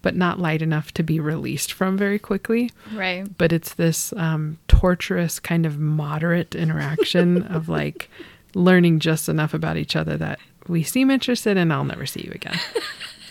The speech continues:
Speaker 1: But they were the nicest people. And I, it was interesting 'cause I watched P-, Michael walk into the suite after all of this, and he, they had, like, made him a drink, and my anxiety was like, "You drank a drink from a stranger." And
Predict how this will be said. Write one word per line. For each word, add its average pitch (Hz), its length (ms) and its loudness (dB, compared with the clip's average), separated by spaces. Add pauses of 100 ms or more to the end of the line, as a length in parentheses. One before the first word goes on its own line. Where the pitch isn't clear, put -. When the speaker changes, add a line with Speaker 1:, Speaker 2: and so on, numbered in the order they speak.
(840)
Speaker 1:
But 214 160 8
they 226 100 10
were 240 160 6
the 208 100 6
nicest 196 560 2
people. 160 500 0
And 160 160 2
I, 151 220 2
it 175 80 0
was 165 180 4
interesting 170 460 2
'cause 156 140 -4
I 151 80 0
watched 151 400 0
P-, - 100 2
Michael 170 440 2
walk 147 260 0
into 151 720 0
the 170 160 -4
suite - 420 -4
after 160 680 0
all 143 180 -2
of 170 120 -4
this, - 340 -4 (440)
and 196 140 6
he, 202 220 0
they 175 180 2
had, 170 160 2
like, 156 220 -4
made 143 220 0
him 165 120 -4
a 170 60 -6
drink, 196 520 0
and 170 140 4
my 156 140 2
anxiety 156 340 0
was 151 100 0
like, 147 200 -2
"You 147 80 0
drank 135 260 -2
a 117 80 -4 (100)
drink 107 240 -8
from 87 200 -8
a - 40 -4
stranger." 311 720 2 (640)
And 175 400 4